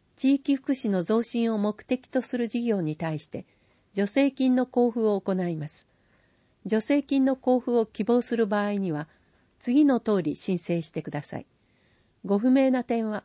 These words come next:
お問い合わせください。内容。各福祉分野において、市内で実施される平成二十五年度内事業、すでに終了した事業も対象となります。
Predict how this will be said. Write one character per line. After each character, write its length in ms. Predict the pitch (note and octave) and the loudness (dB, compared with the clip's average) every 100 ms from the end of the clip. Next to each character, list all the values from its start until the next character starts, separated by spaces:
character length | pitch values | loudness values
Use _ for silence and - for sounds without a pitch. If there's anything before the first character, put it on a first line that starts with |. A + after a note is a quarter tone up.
| - | -10
お 60 | E3 | -8
問 240 | - G#3 | 0 2
い 60 | G#3 | 2
合 40 | |
わ 80 | G3 | -2
せ 160 | - F3+ | -6 -10
く 100 | - | -8
だ 140 | D#3 | -10
さ 160 | - - | -10 -12
い。 60 | _ _ _ _ _ _ _ - | _ _ _ _ _ _ _ -10
内 320 | F#3+ G#3 G#3 | -4 -2 0
容。 260 | G3+ F3+ - _ _ _ _ _ - | 0 -2 -4 _ _ _ _ _ -10
各 340 | C4+ C4 F3 - | -8 -6 -8 -8
福 220 | - C#4 | -8 -6
祉 180 | - B3+ | -2 0
分 200 | C4 A3+ | 2 2
野 100 | F3+ | 0
に 140 | E3 | 0
お 60 | E3 | -2
い 60 | |
て、 220 | - D3 - _ _ - | -4 -10 -12 _ _ -14
市 240 | - C#4 | -2 2
内 240 | C#4+ B3+ | 2 0
で 140 | F3 D#3+ | -2 -4
実 360 | F3 E3+ - | -4 -6 -6
施 20 | G3 | -6
さ 180 | G3 | -4
れ 120 | F#3 F3 | -4 -6
る 160 | - _ _ _ | -10 _ _ _
平 180 | B3 C4+ | 0 0
成 340 | C4 C4+ C4 A#3 | 0 0 2 2
二 260 | A3+ C#4+ | 2 2
十 300 | A#3 G#3 E3 | 2 0 0
五 180 | D#3 F#3+ | 0 0
年 280 | G#3 B3 A#3+ | 2 0 0
度 120 | A#3+ | -2
内 260 | A3+ A3 G3+ | -2 -4 -4
事 200 | G3 F3+ | -6 -4
業、 320 | D3+ C3+ - _ _ _ _ _ | -6 -6 -12 _ _ _ _ _
す 180 | - C#4+ | -6 0
で 140 | C#4+ | 2
に 160 | F#3+ F3+ | 2 -2
終 240 | - B3 | -2 0
了 180 | A#3+ B3+ | 2 0
し 80 | - | 0
た 140 | A#3+ | -4
事 120 | A3 A3+ | -2 -2
業 220 | G#3+ D#3+ | -2 -2
も 140 | - | -4
対 240 | - F#3+ G3 | -6 -6 -4
象 200 | F#3+ F#3 | -4 -4
と 140 | F3 | -4
な 120 | E3 | -4
り 100 | D#3 | -6
ま 100 | D3 | -8
す。 220 | D#3 - | -12 -16